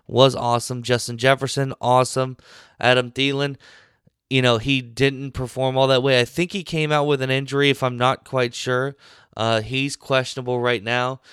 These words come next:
K J Osborne, if Adam Thielen does not play, K J Osborne, Osborne is the next guy up, and he has flex opportunity. Minnesota still scores a ton of points, even though they're not that good of a f-,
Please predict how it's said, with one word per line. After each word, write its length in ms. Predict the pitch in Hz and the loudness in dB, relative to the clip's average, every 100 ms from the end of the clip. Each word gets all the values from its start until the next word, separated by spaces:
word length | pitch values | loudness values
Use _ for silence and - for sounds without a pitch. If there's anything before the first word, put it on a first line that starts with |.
| - - | -20 -4
K 220 | 151 143 | 0 2
J 180 | 131 135 | 2 2
Osborne, 720 | 127 131 139 123 147 147 147 - - _ - | 4 6 6 2 -2 -2 -4 -12 -20 _ 0
if 220 | 143 143 | 0 2
Adam 320 | 139 156 156 | 0 2 0
Thielen 300 | 160 170 180 | -2 -2 -2
does 160 | 175 180 | -4 -2
not 160 | 185 | -2
play, 380 | - 180 170 165 _ _ - | 2 2 2 0 _ _ -6
K 180 | 123 | -4
J 140 | 120 123 | -2 -4
Osborne, 540 | 107 127 - 135 131 - - | -2 -4 -4 -10 -10 -12 0
Osborne 420 | 127 135 135 147 | 4 4 2 -2
is 120 | 123 | -2
the 60 | 123 | -2
next 260 | 127 139 - | -2 -2 2
guy 220 | 175 170 | 4 6
up, 240 | 156 156 _ _ | 4 2 _ _
and 80 | 110 | -12
he 80 | 107 | -6
has 300 | 113 123 131 | 0 0 0
flex 320 | - 165 - | -2 -2 0
opportunity. 600 | 170 156 - 139 139 139 | -2 -4 -6 -6 -4 -4
Minnesota 480 | 127 117 113 123 117 | -4 -6 -6 -6 -6
still 360 | - - 143 147 | -8 -4 -2 -2
scores 340 | - 165 170 | -6 -8 -8
a 60 | 175 | -8
ton 180 | 185 | -8
of 100 | 190 | -8
points, 380 | - 160 151 - - - _ | -6 -4 -4 -8 -20 -20 _
even 260 | 117 123 120 | -2 -2 0
though 140 | 123 | 0
they're 160 | 113 110 | 0 0
not 340 | 110 117 - | 0 0 -2
that 260 | 120 113 120 | -6 -6 -4
good 200 | 117 120 | 2 2
of 160 | 113 | 2
a 40 | 107 | -2
f-, 220 | - | -10